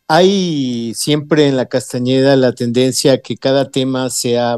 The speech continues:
distinto uno de otro. No hay una línea que sigamos en nuestra composición.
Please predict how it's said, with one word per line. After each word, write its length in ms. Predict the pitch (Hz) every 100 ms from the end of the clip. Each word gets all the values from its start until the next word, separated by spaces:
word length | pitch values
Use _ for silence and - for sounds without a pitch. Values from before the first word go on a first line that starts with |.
| -
distinto 840 | - 110 104 113 - 139 135 123 117
uno 280 | 117 117 110
de 120 | 110
otro. 340 | 113 123 - - _ _ _ _ _ _ _ -
No 380 | 123 151 151
hay 180 | 151 147
una 320 | 147 147 139
línea 520 | 123 123 143 151 139 123
que 140 | 131
sigamos 640 | - 120 123 127 127 120 127
en 80 |
nuestra 320 | 113 - 107 104
composición. 1000 | 101 - 107 110 117 151 151 143 -